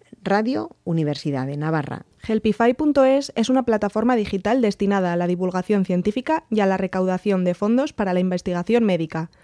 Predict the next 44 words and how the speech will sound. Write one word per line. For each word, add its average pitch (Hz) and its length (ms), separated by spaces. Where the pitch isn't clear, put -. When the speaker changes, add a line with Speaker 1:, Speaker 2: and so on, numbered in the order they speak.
Speaker 2:
Javier 202 320
Viñeta 226 320
Manero, 247 440
director 202 420
de 220 100
desarrollo 208 480
del 170 160
Centro 202 260
de 208 40
Investigación 202 580
Médica 196 280
Aplicada 196 580
y 208 120
director 196 440
de 233 120
desarrollo 214 480
de 202 60
investigación 196 760
de 170 100
la 170 100
Clínica 196 400
Universidad 170 540
de 208 80
Navarra, 214 420
resalta 247 400
la 285 80
importancia 220 520
que 226 100
tiene 220 260
conocer 196 440
la 175 80
labor 180 260
médica 226 460
a 196 100
nivel 196 240
social, 175 460
motivo 185 340
por 175 160
el 175 100
cual 254 240
impulsó 185 400
el 180 80
desarrollo 185 480
de 208 100